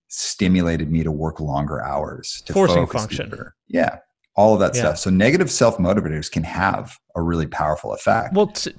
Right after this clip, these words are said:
Speaker 2: to me, those are all what I would call legitimate concerns, because if you, you know, kind of put a lot of your chips into a business and it
Speaker 1: Mm-hmm.
Speaker 2: fails, like, you know, those are real risks.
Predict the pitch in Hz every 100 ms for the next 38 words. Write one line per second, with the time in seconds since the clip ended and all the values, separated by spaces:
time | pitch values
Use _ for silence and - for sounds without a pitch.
0 | - 220 220 247 185 196 214 208 185 175
1 | 170 156 156 156 143 151 151 123 - _
2 | _ - 156 131 123 117 143 127 113 -
3 | 127 - 135 101 92 - 127 135 117 120
4 | - 139 127 127 _ _ 147 127 107 -
5 | 135 - 151 - 135 131 131 135 127 -
6 | 135 - 123 123 110 123 117 110 120 110
7 | 117 143 113 107 101 117 104 - - -
8 | - - - - 208 147 123 139 139 123
9 | 135 113 117 120 101 - -